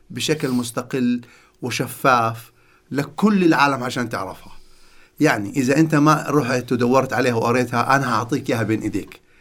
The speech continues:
حتى تكون وتشوف الشفافية اللي بتصير، وتشوف مين اللي بصوت معك ومين اللي بصوت ضدك. الأحزاب ما حتقدر تعملها لأنهم بخافوا على مصالحهم الشخصية. أنا كمستقل حأكون بمواجهتهم وأقول لهم: "أنتوا اللي صوتوا هيك غلط،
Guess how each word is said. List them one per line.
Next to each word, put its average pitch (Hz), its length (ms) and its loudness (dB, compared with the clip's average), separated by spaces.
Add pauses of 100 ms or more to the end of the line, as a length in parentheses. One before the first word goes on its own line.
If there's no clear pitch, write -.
(300)
حتى 151 320 0
تكون 165 300 6
وتشوف 131 360 4
الشفافية 120 840 0 (360)
اللي 127 180 8
بتصير، 120 520 2 (260)
وتشوف 151 320 2
مين 180 200 6
اللي 170 120 6
بصوت 143 520 2
معك 156 360 2
ومين 143 260 6
اللي 135 120 2
بصوت 123 480 2
ضدك. - 320 -6 (520)
الأحزاب 165 420 2
ما 165 80 2
حتقدر 127 360 -2
تعملها 117 400 -2
لأنهم 120 240 0
بخافوا 113 360 -2
على 110 100 -2
مصالحهم 113 460 -2
الشخصية. - 540 -10 (440)
أنا 170 160 4
كمستقل 160 680 -2 (240)
حأكون 147 380 0
بمواجهتهم 123 840 0 (260)
وأقول 151 200 4
لهم: 127 180 0
"أنتوا 202 260 0
اللي 180 100 0
صوتوا 160 420 -2
هيك 156 280 -2
غلط، 156 320 0